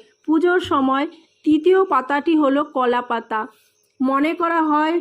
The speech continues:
লক্ষ্মী পুজোর দিন কলা পাতার ওপর নৈবেদ্য সাজিয়ে দিলে মা প্রসন্ন হন। তৃতীয় পাতাটি হলো শাল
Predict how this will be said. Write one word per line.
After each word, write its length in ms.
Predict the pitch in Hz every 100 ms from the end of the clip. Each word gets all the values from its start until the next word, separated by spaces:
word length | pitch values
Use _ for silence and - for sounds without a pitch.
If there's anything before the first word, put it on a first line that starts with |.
| 349 _ 285
লক্ষ্মী 380 | 254 254 -
পুজোর 360 | 359 349 311 339 269
দিন 180 | 302 302
কলা 300 | 302 269 277 285
পাতার 420 | 294 277 294 294
ওপর 280 | 262 262 277 294
নৈবেদ্য 540 | 262 254 262 311 285 339
সাজিয়ে 520 | 349 254 233 285 320
দিলে 300 | 285 302 269 269
মা 180 | 254 254 262
প্রসন্ন 480 | 233 233 262 269 269
হন। 180 | 254 226 233 - _ _ _ 285
তৃতীয় 540 | 330 349 349 359 359 370 370
পাতাটি 500 | 269 269 311 302 370
হলো 280 | 320 294 302 311
শাল 280 | 339 285 277